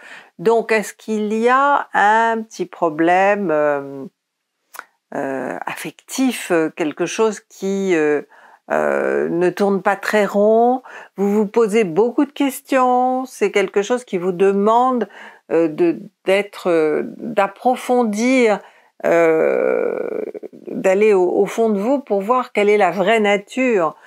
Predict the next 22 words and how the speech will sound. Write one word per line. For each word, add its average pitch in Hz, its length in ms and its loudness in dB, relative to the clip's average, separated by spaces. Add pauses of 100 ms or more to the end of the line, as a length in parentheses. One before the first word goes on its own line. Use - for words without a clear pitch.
(260)
de 175 140 0
vos 190 220 2
sentiments, 196 1160 0
euh, 180 340 2 (320)
de 160 100 0
votre 180 340 -2
attachement 196 840 -2
à 147 80 0
quelqu'un. 165 680 -2 (340)
Vous 170 80 -4
semblez 185 380 0
être 151 420 0
vraiment 175 420 0
très, - 400 -4
très 196 420 -2
attaché 175 520 0
à 170 80 2
quelqu'un 208 460 -4 (340)
qui 247 200 2
n'est 226 200 4
peut-être 208 440 -4
pas 233 220 -2